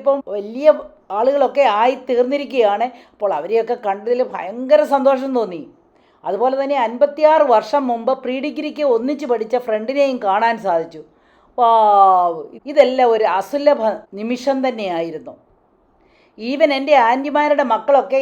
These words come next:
എന്നെ റെക്കഗ്നൈസ് ചെയ്ത് എൻ്റെ അടുത്ത് ഓടി വന്ന് സംസാരിക്കുകയും പിന്നെ മറ്റ്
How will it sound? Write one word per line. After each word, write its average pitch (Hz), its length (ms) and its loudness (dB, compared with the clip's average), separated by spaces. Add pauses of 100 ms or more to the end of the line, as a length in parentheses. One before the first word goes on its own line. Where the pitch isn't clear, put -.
എന്നെ 254 260 -2
റെക്കഗ്നൈസ് 254 580 0
ചെയ്ത് 233 240 4 (920)
എൻ്റെ 269 240 2
അടുത്ത് 277 300 2 (140)
ഓടി 277 180 4 (100)
വന്ന് 247 240 0 (140)
സംസാരിക്കുകയും 262 800 -2 (300)
പിന്നെ 240 180 -6 (100)
മറ്റ് 226 240 -4